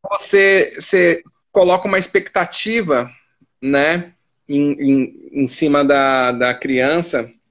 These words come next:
e ela não tem essa consciência de pensar o que vai ser quando crescer. Você tá tirando ela do momento do agora, né, e levando ela pra um momento que não existe, né? O futuro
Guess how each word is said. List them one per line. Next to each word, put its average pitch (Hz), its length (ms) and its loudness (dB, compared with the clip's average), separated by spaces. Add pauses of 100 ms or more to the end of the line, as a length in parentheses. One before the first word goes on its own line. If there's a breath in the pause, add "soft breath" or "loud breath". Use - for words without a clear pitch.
(200)
e 147 140 2
ela 165 260 4
não 190 180 2
tem 190 340 0
essa 170 220 -2
consciência 156 880 -2
de 123 160 -10
pensar 135 800 -2
o 120 120 -6
que - 240 -4
vai 127 280 0
ser 139 380 0
quando 123 380 -6
crescer. 117 500 -4
Você 131 140 -4
tá 139 140 -2
tirando 180 540 2
ela 170 200 4
do 151 120 -2
momento 151 560 2
do 139 180 2
agora, 139 600 4
né, 147 320 -2 (480)
e 139 100 0
levando 156 560 2
ela 156 300 4
pra 170 180 -2
um 170 60 0
momento 175 360 0
que 185 220 -8
não 190 240 4
existe, 160 880 -2 (520)
né? 131 220 0
O 147 100 4
futuro 214 960 0